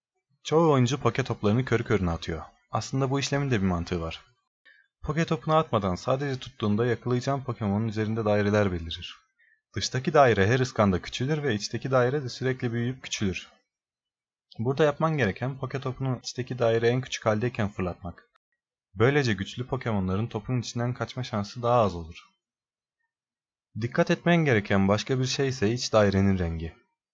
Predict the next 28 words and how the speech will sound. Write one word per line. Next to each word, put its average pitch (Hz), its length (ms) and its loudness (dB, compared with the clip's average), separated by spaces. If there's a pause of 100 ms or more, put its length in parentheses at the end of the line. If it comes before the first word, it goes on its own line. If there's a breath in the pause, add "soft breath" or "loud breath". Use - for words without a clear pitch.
(160)
Bu 120 180 0
daire 139 300 4
karşına 110 380 0
yeşilden 117 380 0
kırmızıya 113 420 -2
doğru 101 220 2
değişik 98 320 -2
renklerde 113 400 2
çıkacaktır. - 680 -8 (720 loud breath)
Yeşil 147 320 0
yakalaması 120 500 2
kolay, 123 360 2
kırmızı 110 420 0
ise - 180 -2
yakalaması 107 420 0
zor 123 140 2
olacak 123 300 0
şekilde 92 420 -2
rengin 123 300 0
yoğunluğuna 127 420 0
göre 104 180 0
yakalama 110 380 -2
zorluğu 101 360 0
değişir. 92 600 -4 (540)
Örneğin 101 360 4
turuncu 107 400 0
orta 139 280 2
zorluktadır. 90 640 0